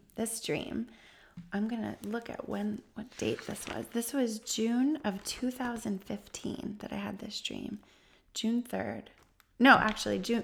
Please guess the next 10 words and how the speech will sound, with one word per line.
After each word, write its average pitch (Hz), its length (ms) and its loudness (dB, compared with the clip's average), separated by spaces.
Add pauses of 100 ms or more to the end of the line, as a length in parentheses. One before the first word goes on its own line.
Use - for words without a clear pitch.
June 233 220 4
first. - 480 -4 (1080)
June 269 340 2
first, 214 560 0
and 208 220 4
<laughs> - 20 0
I 226 160 6 (260)
wrote 262 380 4
in 220 200 4
my, 196 320 2